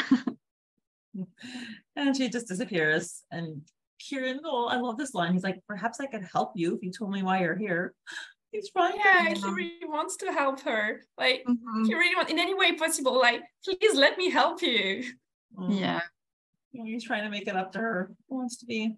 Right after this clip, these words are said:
Speaker 1: be on her good side.
Speaker 3: Yeah, he wants to do everything to help her and, and make things better between them again, but she's like, she's still keeping him at a distance,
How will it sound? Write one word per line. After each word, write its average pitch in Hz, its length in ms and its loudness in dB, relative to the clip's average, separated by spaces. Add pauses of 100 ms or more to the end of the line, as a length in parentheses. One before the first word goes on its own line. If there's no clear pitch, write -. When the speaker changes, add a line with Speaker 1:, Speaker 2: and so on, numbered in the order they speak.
Speaker 1:
be 226 100 -4
on 214 80 -2
her 220 120 0
good 220 220 -4
side. 214 460 2 (880)
Speaker 3:
Yeah, 208 300 8
he 214 80 6
wants 214 200 6
to 214 60 -4
do 214 80 6
everything 220 520 2
to 196 120 -2
help 180 240 6
her 185 220 4
and, 165 360 -2
and 165 420 -2 (440)
make 202 200 4
things 196 220 2
better 185 220 4
between 180 360 -4
them 180 100 0
again, 175 420 0
but 170 140 -6
she's 165 180 -6
like, 160 380 0 (1120)
she's 190 300 -4
still 196 200 0
keeping 185 540 0
him 180 300 0
at 170 100 4
a 160 60 4
distance, 156 760 -2